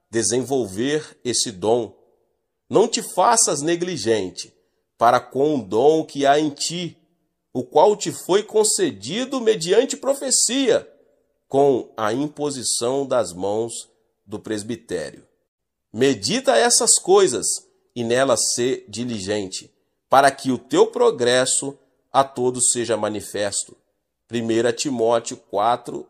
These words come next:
quatorze e quinze. Neste último texto, Paulo diz a Timóteo que, se meditar em oração, poderá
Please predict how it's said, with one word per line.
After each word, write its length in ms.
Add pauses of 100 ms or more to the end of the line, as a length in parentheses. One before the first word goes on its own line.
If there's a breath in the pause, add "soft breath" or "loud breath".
(160)
quatorze 520
e 20
quinze. 520 (680)
Neste 480
último 600
texto, 600 (640)
Paulo 560
diz 540
a 100
Timóteo 800 (600)
que, 260
se 200
meditar 960
em 140
oração, 760 (560)
poderá 1040